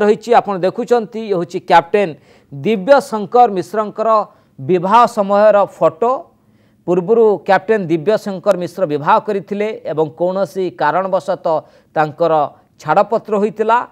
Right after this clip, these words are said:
ଏବଂ ଦିବ୍ୟଶଙ୍କର ମିଶ୍ରଙ୍କର ବିବାହ ଘରକୁ ନେଇ କିଛି ଦିନ ପୂର୍ବରୁ ଚର୍ଚ୍ଚା କରାଯାଉଥିଲା। ଏ ହୋଟେଲର ଦୃଶ୍ୟ ଦେଖୁଛନ୍ତି, ହୋଟେଲ ଭିତରେ ଅନେକ ସାଜସଜ୍ଜା କରାଯାଇଛି ଏବଂ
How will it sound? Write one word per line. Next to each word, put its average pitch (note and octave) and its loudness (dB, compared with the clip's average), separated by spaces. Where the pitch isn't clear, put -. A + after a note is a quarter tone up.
ଏବଂ D#3+ 0
ଦିବ୍ୟଶଙ୍କର F#3+ -4
ମିଶ୍ରଙ୍କର F3+ -4
ବିବାହ F3 4
ଘରକୁ G#3+ 0
ନେଇ G#3+ -2
କିଛି F#3 -8
ଦିନ G3+ -4
ପୂର୍ବରୁ F#3 -2
ଚର୍ଚ୍ଚା G3 2
କରାଯାଉଥିଲା। A3+ 0
ଏ G3+ 4
ହୋଟେଲର G#3+ 0
ଦୃଶ୍ୟ E3 -4
ଦେଖୁଛନ୍ତି, G#3+ -6
ହୋଟେଲ F#3+ -2
ଭିତରେ F3+ -2
ଅନେକ E3+ -4
ସାଜସଜ୍ଜା F#3+ -4
କରାଯାଇଛି G#3 -2
ଏବଂ F3 4